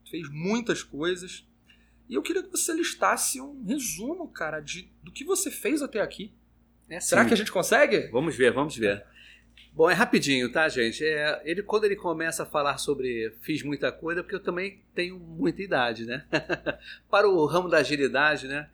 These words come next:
Speaker 2: É, tô com cinquenta e cinco anos, então eu, e, comecei na, na área de informática como operador de computador I B M.
Speaker 1: Olha
Speaker 2: Sabe?
Speaker 1: só.
Speaker 2: Nossa senhora, mil novecentos e oitenta e cinco.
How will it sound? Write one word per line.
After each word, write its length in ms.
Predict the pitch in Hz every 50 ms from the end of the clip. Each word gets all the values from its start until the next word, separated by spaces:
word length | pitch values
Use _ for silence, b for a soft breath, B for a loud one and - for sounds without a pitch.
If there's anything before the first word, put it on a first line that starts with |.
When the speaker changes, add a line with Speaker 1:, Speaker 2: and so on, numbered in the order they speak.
| b b b b b b b b b _ _ -
Speaker 2:
É, 280 | 135 131 131 131 131
tô 80 | 127 147
com 80 | 147 -
cinquenta 260 | - - 160 143 147
e 20 |
cinco 280 | - 156 151 - 185 185
anos, 340 | 202 220 233 233 220 185 175
então 560 | 175 151 - 190 196 208 214 220 220 208 - _ _ -
eu, 520 | 151 147 147 147 143 139 135 120 110 - - - _
e, 320 | - 147 139 139 139 - 135
comecei 500 | - 185 196 180 - - - 220 233 233
na, 460 | 214 202 180 170 160 156 147 139 135 135
na 100 | 147 151
área 120 | 156 151
de 100 | 151 147
informática 720 | - - 185 151 143 147 147 160 180 190 - - - 190
como 480 | - 202 196 190 190 175 160 131 - b b b b b b _
operador 800 | - 208 226 226 - 226 208 196 180 160 147 151 185 202 208 190
de 80 | 196 -
computador 520 | - 175 170 - - 175 143 131 147 165
I 80 | 165 180
B 120 | 175 202
M. 580 | 185 151 151 160 165 156 139 123 113 107 107 104 _ _ _ _ _ _ _ 107
Speaker 1:
Olha 380 | 117 131 139 143 143 139 120 -
Speaker 2:
Sabe? 100 | - 156
Speaker 1:
só. 80 | 156
Speaker 2:
Nossa 360 | 156 151 131 - - - 127
senhora, 280 | - - 131 131 123 127
mil 300 | 139 160 185 208 208 185
novecentos 420 | 185 180 165 143 - - 170 156
e 60 | 143 156
oitenta 240 | 143 151 143 180
e 40 | 170
cinco. 440 | - - - 123 113 110 - -